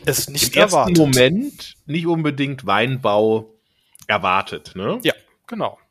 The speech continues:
Speaker 1: Nicht wirklich, ja, und das ist sehr überraschend und die Weine kannst du auch noch teilweise gar nicht probieren. Liegt doch ein bisschen an deren System,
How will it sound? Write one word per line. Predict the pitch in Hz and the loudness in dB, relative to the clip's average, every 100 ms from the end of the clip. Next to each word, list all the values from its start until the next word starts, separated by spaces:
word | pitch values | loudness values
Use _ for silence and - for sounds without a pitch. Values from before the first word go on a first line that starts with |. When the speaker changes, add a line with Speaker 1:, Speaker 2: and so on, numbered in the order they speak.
| _ _ _ _ _ - - - | _ _ _ _ _ -20 -20 -4
Speaker 1:
Nicht | 190 - 185 | 0 0 4
wirklich, | 226 - 147 - | 2 2 -2 2
ja, | 143 | 4
und | 160 | 4
das | 151 143 | 2 -2
ist | 139 | -2
sehr | 143 151 | 0 0
überraschend | 143 113 120 - 170 - | 2 2 2 -2 -8 -10
und | 147 - - - - | -10 -12 -20 -18 -12
die | 113 | -2
Weine | 110 123 | -2 -2
kannst | 135 127 120 - | -4 -4 -4 -6
du | 120 | -6
auch | |
noch | 117 | -8
teilweise | 110 117 107 113 113 | -10 -10 -8 -8 -6
gar | 110 | -6
nicht | 113 107 | -6 -10
probieren. | - 117 104 120 156 170 _ - - | -12 -16 -8 -4 -2 -4 _ -20 -16
Liegt | 113 - | -14 -8
doch | 127 | -8
ein | 120 | -6
bisschen | 113 139 123 | -6 -6 -6
an | 117 | -6
deren | 117 113 | -6 -6
System, | 107 - - 139 170 135 117 117 | -6 -6 -2 2 2 -2 -14 -20